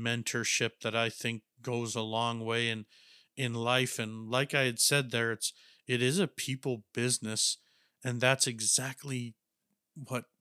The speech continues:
brings this podcast to fruition now in this moment, finishing up the recording. The people make this business, people make the Canadian livestock business what it is. And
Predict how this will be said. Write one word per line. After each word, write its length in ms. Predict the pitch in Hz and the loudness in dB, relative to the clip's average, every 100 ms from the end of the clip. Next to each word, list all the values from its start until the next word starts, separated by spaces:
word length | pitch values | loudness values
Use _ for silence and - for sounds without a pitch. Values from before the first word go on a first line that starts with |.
| _ | _
brings 520 | 123 127 131 127 117 | -2 0 0 -2 -4
this 260 | 131 117 - - _ _ _ | 0 0 0 -4 _ _ _
podcast 640 | - 135 131 - 123 113 - | 0 2 2 -2 0 0 0
to 120 | 123 | -2
fruition 920 | - 120 113 127 143 - 120 117 113 - _ _ _ - | -4 -6 -2 2 4 4 2 -2 -6 -10 _ _ _ -10
now 420 | 120 123 127 127 | 0 4 6 6
in 140 | 123 120 | 2 2
this 240 | 117 - | 2 0
moment, 480 | 123 120 120 120 120 _ | 2 2 2 0 -2 _
finishing 580 | - - 123 117 - 120 | -8 -2 0 2 2 0
up 160 | 120 - | -2 -2
the 120 | 113 | -2
recording. 720 | 113 - - 123 120 117 113 - _ _ _ - - _ | -2 -4 0 0 2 -2 -4 -10 _ _ _ -20 -20 _
The 120 | 123 | -6
people 540 | - - 175 165 139 127 | -4 -2 -2 2 2 2
make 400 | 127 131 131 - | 2 0 0 -4
this 220 | 120 - | -2 -2
business, 500 | 113 117 107 113 104 | -4 -6 -6 -6 -8
people 380 | - 139 123 127 | -6 -10 -6 -4
make 420 | 113 117 127 - - | -4 -4 -4 -8 -6
the 220 | 110 107 | -6 -6
Canadian 520 | - 117 117 113 110 | -8 -8 -6 -6 -8
livestock 640 | 107 113 113 - - 110 - 107 | -6 -6 -4 -4 -2 -2 -4 -6
business 520 | 117 113 107 107 - - - - _ | -4 -2 -4 -4 -4 -10 -20 -20 _
what 240 | 113 120 110 | -2 0 0
it 120 | 110 | 0
is. 400 | 127 113 110 - - _ _ _ - | 0 0 -2 -4 -8 _ _ _ -10
And 500 | 123 117 113 110 | -2 0 0 -2